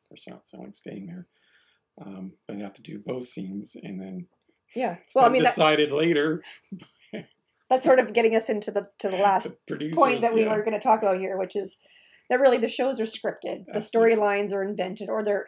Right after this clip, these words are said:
Speaker 2: heavily embellished
Speaker 1: Yeah.
Speaker 2: to be dramatized so that they're entertaining for all of us sitting on our
Speaker 1: Yeah.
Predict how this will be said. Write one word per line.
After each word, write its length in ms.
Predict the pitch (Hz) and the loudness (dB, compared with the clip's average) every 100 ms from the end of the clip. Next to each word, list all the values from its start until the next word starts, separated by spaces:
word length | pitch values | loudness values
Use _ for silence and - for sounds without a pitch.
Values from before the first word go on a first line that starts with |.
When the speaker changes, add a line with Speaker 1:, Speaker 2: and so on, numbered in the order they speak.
| - | -10
Speaker 2:
heavily 400 | - 240 233 196 | -2 0 0 -2
embellished 640 | 190 196 190 180 175 220 - | -6 -2 0 0 -2 -4 -8
Speaker 1:
Yeah. 80 | - - - - _ _ - | -14 -16 -20 -20 _ _ -8
Speaker 2:
to 80 | 220 | -4
be 140 | 220 | -4
dramatized 840 | 196 196 196 208 208 202 180 196 | -2 0 0 -2 -4 -2 -2 -2
so 80 | - | -6
that 120 | 202 180 | -6 -4
they're 160 | 190 | -4
entertaining 680 | 202 190 175 208 208 185 175 | -4 -10 -12 -8 -8 -8 -10
for 160 | - 175 | -6 -2
all 140 | 175 175 | 0 0
of 80 | |
us 200 | 170 170 | -6 -6
sitting 240 | - 185 180 | -6 -6 -6
on 140 | 170 | -8
our 240 | 170 165 170 403 | -8 -10 -12 -12
Speaker 1:
Yeah. 160 | 240 | -12